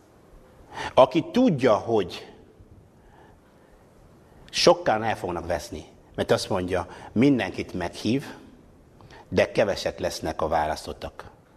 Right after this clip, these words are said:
A elhívottak sokan, de kevesek lesznek az elvá-, a választottak. Isten tudja, lehet, hogy nézzetek csak a Noé története, hogy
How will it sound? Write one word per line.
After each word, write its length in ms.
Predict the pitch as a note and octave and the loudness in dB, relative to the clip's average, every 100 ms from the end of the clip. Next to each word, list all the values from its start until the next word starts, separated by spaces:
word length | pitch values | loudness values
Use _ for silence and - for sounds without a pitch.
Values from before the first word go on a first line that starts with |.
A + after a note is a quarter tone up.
| - - | -20 -2
A 120 | G#2+ - | -2 2
elhívottak 680 | B2 G#2+ F#2 F2 - D#2 - | 2 2 -2 -6 -4 -6 -4
sokan, 520 | - E2 A2+ A2+ A#2 | -6 -4 -2 -2 -2
de 120 | F#2 | -4
kevesek 400 | G#2 F2+ - E2+ | -2 -2 -2 -4
lesznek 380 | F#2+ - G#2+ - | -4 -4 -6 -2
az 120 | C3+ | 2
elvá-, 320 | G2+ E2 E2 - | 2 0 -6 -6
a 100 | F2+ | 0
választottak. 800 | G#2 D#2+ D2 - - - - - _ - - - - - | 0 0 -6 -10 -16 -18 -20 -20 _ -20 -20 -12 -10 0
Isten 400 | E3+ F#3+ - B2+ | 2 6 4 4
tudja, 280 | - A#2+ A2+ | 2 2 4
lehet, 300 | A#2 G#2 G2 | 4 2 0
hogy 500 | G#2+ G#2 G#2 - - - - | -2 0 -2 -4 -18 -20 -4
nézzetek 440 | A#2+ B2 A2 G#2+ | 0 2 2 -2
csak 160 | - A2 | -2 0
a 60 | G#2 | 2
Noé 260 | A#2+ G#2+ | 4 2
története, 560 | - G#2+ - G#2+ G#2 A2+ | 4 0 2 -2 2 0
hogy 480 | - G#2 G#2 G#2+ | 2 0 0 -4